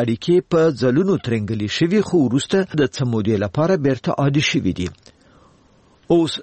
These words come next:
سعودي عربستان ویلي چې ساحل ساتونکو یې د جدې بندر ته نږدې په سور سمندرګي کې د ایران د تیلو یو ټانکر ژغورلی دی. د دې بیړۍ انجن له کاره لوېدلی و.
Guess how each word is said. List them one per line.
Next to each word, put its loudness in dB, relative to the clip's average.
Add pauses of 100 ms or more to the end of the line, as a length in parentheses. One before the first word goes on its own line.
(160)
سعودي 2
عربستان -2
ویلي 2
چې 2 (360)
ساحل 2
ساتونکو -2
یې 0
د 4 (220)
جدې 0 (100)
بندر -2
ته -4
نږدې 0
په 2
سور -2
سمندرګي -2
کې -2 (420)
د 0
ایران 2
د 0
تیلو 2
یو 2 (140)
ټانکر -6
ژغورلی 0
دی. -4 (500)
د 6 (120)
دې 4 (100)
بیړۍ 2 (180)
انجن 0
له 0 (120)
کاره 2
لوېدلی 0
و. -8